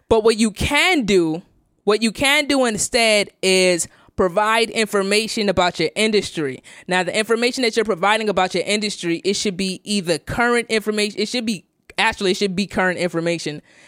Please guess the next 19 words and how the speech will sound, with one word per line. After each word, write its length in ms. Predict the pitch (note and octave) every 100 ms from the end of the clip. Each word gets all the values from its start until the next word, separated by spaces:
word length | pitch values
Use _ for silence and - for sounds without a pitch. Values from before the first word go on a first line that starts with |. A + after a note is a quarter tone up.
| -
It 120 | F#3 F3+
should 120 | F3+ -
also 460 | A3 C#4+ C#4+ G#3+ F#3
include 600 | F3 - F#3 F#3 F3 D#3+ -
upcoming 540 | - F3+ - A#3 G#3 F#3+
information, 580 | F#3 F3+ F3 F3 E3 D#3+
upcoming 640 | E3 - - G#3 F#3 F3+
news, 320 | F3+ E3 D3+
things 340 | - F3+ F#3
that 160 | F3 E3
can, 180 | E3 D3+
uh, 220 | - D3+ C#3+
shake 380 | - - F#3 F#3
up 140 | E3+
what 180 | E3 E3+
you 80 | F3
have 220 | F3 D#3+
going 320 | D#3+ D#3 D3+
on. 220 | D3+ C#3+